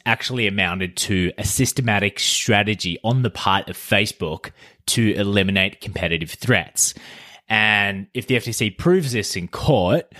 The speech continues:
um, it's asking the court to break up Facebook into a separate entity, separate from, uh, Instagram and WhatsApp. So with all that said, what do we actually make of the case? Um, honestly, my personal opinion,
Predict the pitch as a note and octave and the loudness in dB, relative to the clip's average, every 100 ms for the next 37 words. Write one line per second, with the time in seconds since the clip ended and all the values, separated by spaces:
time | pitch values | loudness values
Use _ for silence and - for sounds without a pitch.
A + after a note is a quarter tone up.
0 | - - _ - F#2+ F#2 F2+ F2+ - C3 | -20 -20 _ 0 4 4 2 0 -4 -4
1 | - G#2 F#2 - G2+ G2 G2 G2+ F2 - | 0 2 2 0 -2 0 0 2 0 0
2 | G2 F2+ F#2+ G2 F#2+ - F#2+ - F2+ E2+ | -2 2 2 2 -2 0 0 0 -2 -2
3 | - F#2 F#2 - - G#2+ G#2+ - F#2 - | -4 -4 -2 2 2 0 -2 -4 -4 -2
4 | F#2+ F2 E2+ - G#2 - F2+ - G2+ F2 | 0 0 0 0 0 -2 -8 -4 -2 0
5 | F2 E2+ - - - _ _ E2+ E2+ G#2 | 0 -4 -10 -20 -20 _ _ -4 -2 0
6 | G2+ - F#2 E2 E2 E2+ E2 F2 D#2+ - | 0 0 0 0 -2 -8 -2 -2 -2 -6
7 | - - - - - - - - - - | -8 -18 -20 -20 -16 -14 -16 -18 -2 2
8 | E3+ E3 D#3+ E3+ E3+ G3 F3+ A#2+ B2 G#2 | 6 6 4 4 4 4 4 2 2 2
9 | A2 D3+ A#2+ C#3+ D3 _ D3+ C3 G#2+ - | 0 -8 0 0 0 _ 2 4 2 0
10 | A#2 G2+ F2+ G2 F#2 F2+ - F#2+ G2 - | 0 0 2 2 2 0 -4 -4 -4 -4
11 | E2+ F#2+ - - - _ _ G#2+ G#2 G2+ | -4 -6 -8 -10 -12 _ _ -2 0 0
12 | F#2+ - - C3 D#3 F#3 F3 C3 A2 B2+ | -4 -8 0 2 4 4 4 2 2 2
13 | B2+ C#3+ B2 G#2 F#2+ G2+ | 2 2 2 2 2 0